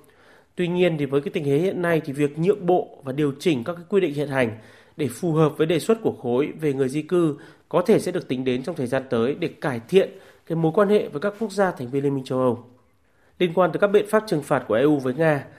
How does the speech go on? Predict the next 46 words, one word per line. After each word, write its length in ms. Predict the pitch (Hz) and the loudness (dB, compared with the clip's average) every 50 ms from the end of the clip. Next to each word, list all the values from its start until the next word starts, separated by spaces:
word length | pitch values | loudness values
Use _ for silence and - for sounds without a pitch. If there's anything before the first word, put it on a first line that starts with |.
| - - - _ | -20 -20 -20 _
sẽ 160 | - - - 196 | -12 -8 -4 2
rất 180 | 196 254 247 | 2 2 0
khó 380 | - - - - 151 147 156 208 | 0 -8 -4 -2 0 0 0 2
để 120 | 208 196 | 2 2
Hungary 380 | 135 147 170 175 185 185 185 170 | 0 0 0 0 0 0 0 -2
có 80 | 175 | -2
thể 100 | 185 175 135 - | -2 -4 -4 0
thay 160 | - 190 208 | 2 2 4
đổi 160 | 202 175 139 127 | 6 4 4 2
cách 120 | - 190 - - | 0 -6 -4 -4
tiếp 100 | 247 240 247 - | -6 -4 0 0
cận 120 | - - - - | 0 0 0 -4
với 140 | - 131 139 | -6 -6 -4
Moscow, 580 | 156 185 190 190 - - 160 160 165 160 151 139 - - - - - _ - _ _ _ _ | -2 -4 -4 -4 -4 -6 -2 2 4 4 4 2 0 -8 -20 -20 -20 _ -20 _ _ _ _
cũng 160 | - 214 220 | -6 -2 2
như 140 | 226 233 220 | 4 4 4
ủng 220 | - 202 165 135 - - | 4 4 2 0 0 2
hộ 200 | 185 202 165 - - | 4 4 4 4 0
các 60 | 208 | -2
biện 200 | 202 208 185 - | 0 0 -2 0
pháp 180 | - 226 226 226 | 2 0 0 0
trừng 120 | - 175 147 | -2 -4 -2
phạt 180 | - 143 - | -2 -2 0
mạnh 180 | 165 170 175 - - - | 0 0 0 0 -2 0
tay 180 | - 202 208 185 | 2 4 4 4
đối 100 | 165 156 | 2 0
với 100 | 160 165 | 0 0
Nga. 280 | 175 196 202 196 180 165 - - _ _ _ _ _ - _ _ _ _ _ | 2 4 2 2 2 -2 -8 -18 _ _ _ _ _ -20 _ _ _ _ _
Có 120 | - - 143 | -4 -4 -2
chăng, 280 | 139 - 190 185 175 160 - - - - _ _ _ _ _ | 2 4 4 4 2 0 -8 -14 -20 -20 _ _ _ _ _
Hungary 340 | - 202 185 190 185 185 | 0 2 4 4 2 2
sẽ 140 | 170 - 208 | 0 0 -2
có 100 | - 180 | 0 0
những 160 | 180 226 247 | 0 2 6
ủng 200 | 226 190 147 127 | 6 6 6 6
hộ 220 | 135 165 117 - - | 4 2 2 2 0
ở 120 | - - 123 | -2 -4 -2
mức 140 | 143 180 190 196 | -2 -2 4 4
độ 120 | 202 135 | 4 4
phù 200 | - - - 151 | 4 -2 -2 0
hợp 220 | 147 147 139 - | 0 0 0 2
nhất 220 | 170 202 254 254 247 - - - - _ _ _ - | 6 6 6 6 4 -10 -18 -20 -20 _ _ _ -2
với 100 | 160 170 | 0 2
những 180 | 202 247 233 | 2 2 4
điều 140 | 220 214 165 - - | 6 6 6 6 4
kiện 200 | - 208 - | 4 4 4